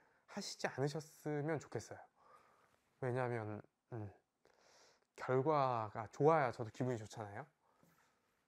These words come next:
세 개 중에 하나는 좋아야 되는 것 같다. 그럼 대충 이 평균 내봤을 때 어느 정도 돼야 될지 뭐 이런 거 여러분이 스스로 생각해 볼 수 있겠죠.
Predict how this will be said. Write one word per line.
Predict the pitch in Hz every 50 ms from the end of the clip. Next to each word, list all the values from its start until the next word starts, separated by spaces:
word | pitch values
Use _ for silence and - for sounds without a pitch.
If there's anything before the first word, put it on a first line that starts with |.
| _ _ _ _
세 | - - 202
개 | 202 226
중에 | 202 202 196
하나는 | 196 180 226 240 226 214 214 190
좋아야 | - 147 131 127 127
되는 | 123 120 117 117
것 | 113 113
같다. | 110 107 - - - 104 - _ _ _ _ _
그럼 | - 165 156 143
대충 | - 139 - - - 185 180 165 - - - - _ -
이 | 143 135
평균 | - - - 254 254 247 247 220
내봤을 | 156 131 120 143 143 - 147
때 | - 151
어느 | 123 120 139
정도 | 147 175 165 165 170
돼야 | - 135 127 131 135
될지 | - 135 127 - _ _ _ _ - - - 151
뭐 | 147 135 135 131
이런 | 131 139 143
거 | 147 143
여러분이 | 127 123 131 131 151 147
스스로 | 139 - - - 208 175 180
생각해 | 190 196 202 190
볼 | - - 180 170
수 | - -
있겠죠. | - - - - - 147